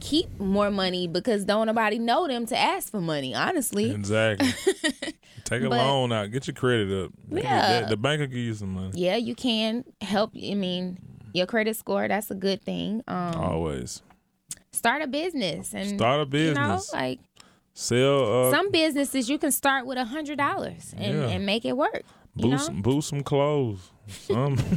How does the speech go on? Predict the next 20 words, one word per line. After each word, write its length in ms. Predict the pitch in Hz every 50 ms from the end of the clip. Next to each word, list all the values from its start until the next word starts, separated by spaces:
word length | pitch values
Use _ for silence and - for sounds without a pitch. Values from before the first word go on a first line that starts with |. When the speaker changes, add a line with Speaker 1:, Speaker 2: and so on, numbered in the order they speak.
| 202 185 151
Speaker 2:
<laughs> 300 | - - - - - -
Speaker 1:
I 120 | 233 262
mean, 260 | 269 294 285 285 285
look, 140 | 294 262 233
you 140 | 240 311 427
can 120 | - 392
do 140 | 240 269 262
all 160 | 226 190 160
type 260 | - - 180 185 -
of 60 | 175 165
stuff. 180 | - 160 160
There's 180 | 202 208 240 -
all 360 | - 180 196 202 214 202 190
kind 300 | - - 214 220 185 185
of 60 | 175 170
ways 260 | 175 165 165 160 -
to 100 | - 165
hustle 400 | 175 180 160 160 - - 170 170
and, 240 | 170 156 151 160 139
and 340 | 98 151 147 151 143 151